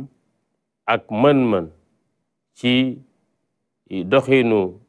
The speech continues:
réew bu ngeen seetloo suñuy jaar-jaar bi ñu tàmbalee liggéey ba nega ni. Tey,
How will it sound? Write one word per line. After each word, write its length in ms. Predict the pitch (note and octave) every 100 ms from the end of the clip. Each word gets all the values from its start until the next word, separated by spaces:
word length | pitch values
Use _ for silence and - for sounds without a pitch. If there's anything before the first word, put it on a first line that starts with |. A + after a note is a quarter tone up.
| -
réew 420 | G2 C3 B2 A#2 A2+ _ _ _ _ _ _ _ _ -
bu 100 | F#2
ngeen 240 | A#2 A#2+ A2+
seetloo 640 | - C3+ A#2+ G#2+ G#2+ G#2 G#2 G#2+ _ _
suñuy 360 | - A2+ G#2+ G#2
jaar-jaar 640 | G2+ G#2 F#2+ F#2 G2 F#2+ F#2 - _ _ _ _
bi 120 | G#2
ñu 140 | G#2+ G2+
tàmbalee 720 | A#2 G#2+ G2 F#2+ F#2 F2+ F2 _ _ -
liggéey 540 | F2+ G2 F#2 F#2 F2 E2 -
ba 120 | F2
nega 240 | F#2 E2+ D#2
ni. 140 | C#2 _ _ _ _ _ _ _ _ -
Tey, 360 | A#2 B2 D3